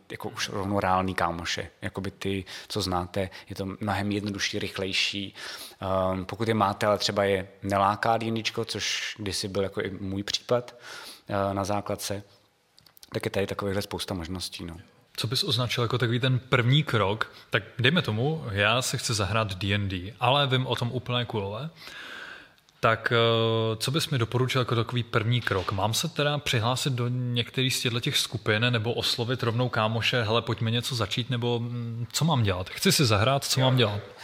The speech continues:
Speaker 1: Myslím si, že třeba dneska je super to, eh, vím, že to zní jako reklama, ale můžete se podívat i jakoby na jiný skupiny, než jsme jenom my česky, a můžete se podívat i na jiný skupiny jakoby anglicky, ale myslím si, že je dobrý se podívat třeba na jednu sessionu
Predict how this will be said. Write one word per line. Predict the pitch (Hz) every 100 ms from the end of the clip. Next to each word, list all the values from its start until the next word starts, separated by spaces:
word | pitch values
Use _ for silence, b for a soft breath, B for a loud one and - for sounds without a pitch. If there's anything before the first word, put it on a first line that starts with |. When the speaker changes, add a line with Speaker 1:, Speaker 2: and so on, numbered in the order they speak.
| B
Speaker 1:
Myslím | 131 -
si, | 170
že | 185
třeba | 185 180
dneska | 131 139 -
je | 160
super | - - 160 139
to, | - 98 98 120 -
eh, | 120 113 110
vím, | 107 113
že |
to | -
zní | 123 127
jako | 127 131
reklama, | 104 - 110 117 113
ale | - 113 113 113 113
můžete | 113 113
se | 117 123
podívat | 117 117 120
i |
jakoby | 123 127 123
na | 113
jiný | 113 123 127
skupiny, | 123 - - 117 110 110
než | 110 107
jsme | - 107
jenom | 107 110
my | 104
česky, | 101 - - - 120
a | 113
můžete | 107 -
se | 107
podívat | - 107 107
i | 107
na | 104
jiný | 104
skupiny | - 107 113 110
jakoby | 123 107
anglicky, | 95 101 127 - -
ale |
myslím | 113 -
si, | 113 110
že | 113
je |
dobrý | 107 104
se | -
podívat | 110 104 107 104
třeba | - 101 107
na | 101
jednu | 104 107 107
sessionu | - 101 - 101 98